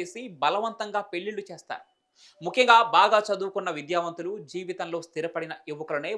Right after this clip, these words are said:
వారు టార్గెట్ చేసి కిడ్నాప్ చేసి వారికి ఇష్టం లేకుండా ఈ పెళ్లిళ్ళు జరిపించేస్తారు. అది కూడా యువకులను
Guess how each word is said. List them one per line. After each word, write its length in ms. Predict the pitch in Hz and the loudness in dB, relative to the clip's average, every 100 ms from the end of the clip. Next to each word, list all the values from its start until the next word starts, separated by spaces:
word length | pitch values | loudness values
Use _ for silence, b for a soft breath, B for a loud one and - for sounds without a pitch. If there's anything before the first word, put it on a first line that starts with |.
| 156 | -2
వారు 180 | 151 170 - | -4 -4 -2
టార్గెట్ 400 | 151 156 165 - | -2 -2 -8 -12
చేసి 220 | 143 - 240 - _ | -18 -14 -16 -16 _
కిడ్నాప్ 460 | 147 143 185 208 202 165 | -14 -12 -2 -2 -2 -10
చేసి 240 | 151 240 262 b b _ | -8 -12 -12 b b _
వారికి 420 | 151 208 226 233 - 165 | 6 8 6 0 -8 -10
ఇష్టం 320 | - - 262 220 | -8 0 0 0
లేకుండా 320 | 202 196 196 254 185 | -2 -2 0 0 -2
ఈ 40 | 185 | -4
పెళ్లిళ్ళు 300 | 185 214 208 190 | -4 -2 -4 -6
జరిపించేస్తారు. 600 | 180 180 165 - 117 - _ _ _ _ 143 | -10 -10 -10 -10 -14 -16 _ _ _ _ 0
అది 140 | 160 208 | 0 -2
కూడా 180 | 190 202 226 147 | 0 0 0 -6
యువకులను 460 | 151 190 202 190 | -10 -8 -8 -10